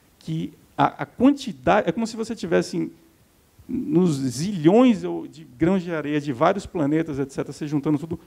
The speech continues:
uma, uma chave ali, a chave de acesso, e você acessa aquela conta que seria abrir um pedacinho de areia, vamos dizer assim. Só que a,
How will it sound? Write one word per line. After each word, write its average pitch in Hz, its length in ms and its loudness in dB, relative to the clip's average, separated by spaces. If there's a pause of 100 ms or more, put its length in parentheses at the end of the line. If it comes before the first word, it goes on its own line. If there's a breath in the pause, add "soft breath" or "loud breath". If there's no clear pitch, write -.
(260 soft breath)
uma, 175 200 0
uma 139 260 -2
chave 151 320 2
ali, 127 160 -4
a 139 80 -6
chave 170 220 -4
de 175 60 -2
acesso, 170 380 -4
e - 20 -14
você 170 180 -8
acessa 156 280 -8
aquela 175 240 -6
conta - 300 -4
que - 80 -18
seria 170 300 4
abrir 160 440 -2 (340 soft breath)
um - 120 -4
pedacinho 151 420 0
de 156 80 0
areia, 131 280 4
vamos 117 180 -8
dizer 113 80 -8
assim. - 220 -16 (1040 loud breath)
Só - 80 4
que 151 100 -2
a, 185 140 0